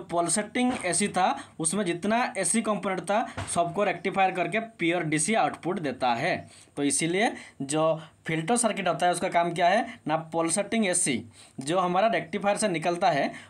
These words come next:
उसको फिर से फिल्टर सर्किट फिल्टर करके डीसी में कन्वर्ट करता है। ऑप्शन नंबर थ्री is the correct answer।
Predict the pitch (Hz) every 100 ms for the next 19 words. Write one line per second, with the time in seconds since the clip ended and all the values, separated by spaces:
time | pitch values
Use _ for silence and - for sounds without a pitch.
0 | - 156 - 226 226 175 175 - 233 175
1 | 180 190 180 160 202 277 - - - _
2 | _ 165 160 180 175 151 226 339 - 139
3 | 147 - 160 240 175 143 151 143 127 143
4 | 165 170 127 147 135 135 160 - 135 127
5 | 117 170 - - 131 135 123 - 180 226
6 | 160